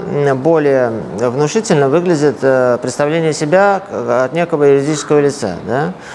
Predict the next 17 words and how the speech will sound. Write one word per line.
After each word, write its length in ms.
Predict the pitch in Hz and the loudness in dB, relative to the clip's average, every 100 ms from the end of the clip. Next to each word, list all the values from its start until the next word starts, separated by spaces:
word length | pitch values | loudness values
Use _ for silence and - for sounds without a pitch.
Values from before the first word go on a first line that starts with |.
| 160 120 | -12 -2
Вот, 260 | 127 107 | 0 0
то 60 | 123 | -2
есть 160 | 117 160 | -2 0
мы 160 | 160 | 0
не 100 | 139 | 2
просто 400 | 147 233 233 185 | 2 2 2 0
группа 480 | 135 165 135 135 127 | 2 0 0 0 2
игроков, 440 | 131 147 214 226 | 2 2 0 0
которые 440 | 160 139 143 135 120 | -2 -2 2 2 2
собрались 640 | 131 139 185 202 131 - | 0 0 0 0 -2 -2
и 100 | 135 | 0
решили 380 | 131 160 151 135 | 0 0 0 0
тут 160 | 127 117 | -2 -2
что-то 360 | 139 127 120 | 0 0 0
там, 320 | 113 113 104 104 - - - - | -2 -4 -6 -10 -18 -20 -20 -2
кого-то 260 | 139 131 | -2 0
привлечь. 560 | 123 135 135 123 95 | -2 0 2 0 -2